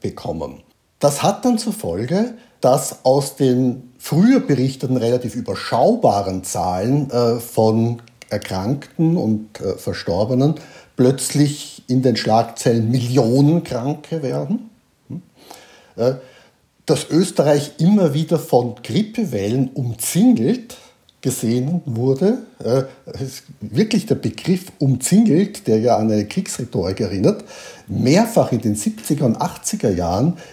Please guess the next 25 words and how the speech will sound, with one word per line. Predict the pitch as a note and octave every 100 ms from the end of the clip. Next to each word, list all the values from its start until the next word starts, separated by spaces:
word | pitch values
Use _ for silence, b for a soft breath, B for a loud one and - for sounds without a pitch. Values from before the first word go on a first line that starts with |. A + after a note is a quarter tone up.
| B
in | C3 A#2+
den | A2
Schlagzeilen | - F#2+ C3+ - - D3
im | D3
Zusammenhang, | C3 A#2 - F#2+ C3+ C3 A#2 C#3+ - B B B
äh, | - A2 G2 -
mit, | G#2 A#2 A#2 - -
äh, | F#2+ G2 G2+ -
Grippeepidemien, | - G#2+ G#2+ C3 B2+ C#3 C#3 C3 C#3 C#3+ A3+ G#3+ -
äh, | E3+ D#3+ G3 - -
zu | -
finden. | - D#3 E3 F3 C4 B B B B
Wo |
ich | A#2+
sagen | B2+ B2+ C#3
muss, | C#3
Grippewellen, | - C3+ C#3 A2 G2+ F#2+ C#3 G#3+
das | G#3 -
Wort | A#2 -
Epidemie | C3 A2 A2+ G2+ A2+ B3
kam | B3 - G2+
damals | G2+ - A#2+ F3 -
noch | C3+ -
nicht | F2+ -
vor. | D#2 G2+ G#3+